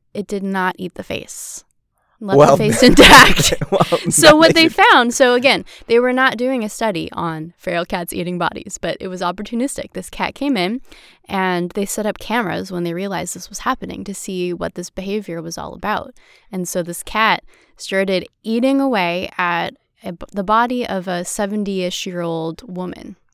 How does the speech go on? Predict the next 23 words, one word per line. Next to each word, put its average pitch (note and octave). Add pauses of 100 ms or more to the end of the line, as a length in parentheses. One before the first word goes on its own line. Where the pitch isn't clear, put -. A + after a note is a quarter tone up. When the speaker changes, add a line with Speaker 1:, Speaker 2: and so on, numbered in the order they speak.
(680)
Speaker 2:
So, G#2 (520)
flipping A2+
around F#2+ (680)
from G2+
the, F#2
er, G#2+
paper G#2+
we F#2
did F2
last, F#2+ (260)
a -
couple -
weeks E2+
ago, D#2+ (1040)
where G2+
there G2
are F2+
women, F#2+ (340)
where G2+
there F2+
are E2+
dead F#2+
women, D2